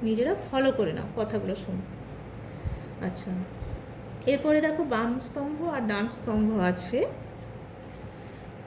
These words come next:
তড়িৎ শক্তির একক, তড়িৎ শক্তির একক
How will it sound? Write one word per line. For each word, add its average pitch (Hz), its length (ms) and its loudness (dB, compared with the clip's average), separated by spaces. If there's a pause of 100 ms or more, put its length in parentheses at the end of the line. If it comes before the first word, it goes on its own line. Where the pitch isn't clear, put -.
তড়িৎ 339 500 8
শক্তির 381 720 4 (140)
একক, 214 460 0 (2750)
তড়িৎ 320 340 8
শক্তির 311 480 0
একক 320 580 4